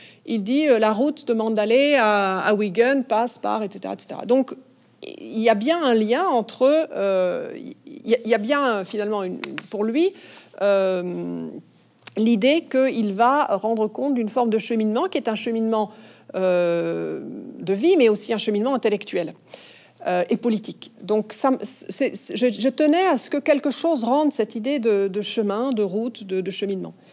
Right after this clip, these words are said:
Et puis, euh, Wigan Pier, c'est encore, euh, c'est un autre problème.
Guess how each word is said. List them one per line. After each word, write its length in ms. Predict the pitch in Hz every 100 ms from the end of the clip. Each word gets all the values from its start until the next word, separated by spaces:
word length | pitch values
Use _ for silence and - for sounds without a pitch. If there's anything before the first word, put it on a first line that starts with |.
| - - - -
Et 60 | 254
puis, 300 | 254 330 392 415 -
euh, 160 | 220 220
Wigan 300 | 294 254 233
Pier, 280 | - 330 370
c'est 200 | - 233
encore, 420 | 214 269 262 226
euh, 400 | 202 185 175 160
c'est 200 | - 196
un 140 | 196
autre 220 | 294 311
problème. 520 | 220 - 208 277 381